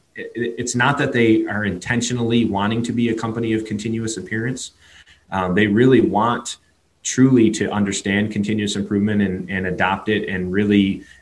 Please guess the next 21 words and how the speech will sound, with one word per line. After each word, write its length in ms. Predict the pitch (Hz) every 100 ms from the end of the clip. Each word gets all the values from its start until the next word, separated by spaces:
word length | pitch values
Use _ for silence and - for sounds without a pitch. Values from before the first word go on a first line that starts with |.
| -
receive 420 | 101 98 107 104
the 100 | 101
benefits 540 | 90 92 95 107 - -
of 200 | 101 107
it 100 | -
in 120 | 101
their 120 | 101
organization, 720 | 98 101 90 98 98 - 123 - - -
but 120 | 101
they 140 | 110 107
just, 420 | 120 120 - - _ _
they 120 | 98 101
just 220 | 110 -
don't 180 | 110 107
know 80 |
where 160 | 110 107
to 80 | 101
start. 340 | - 107 131
They 120 | 90
don't 160 | 87 101
know, 340 | 101 101 98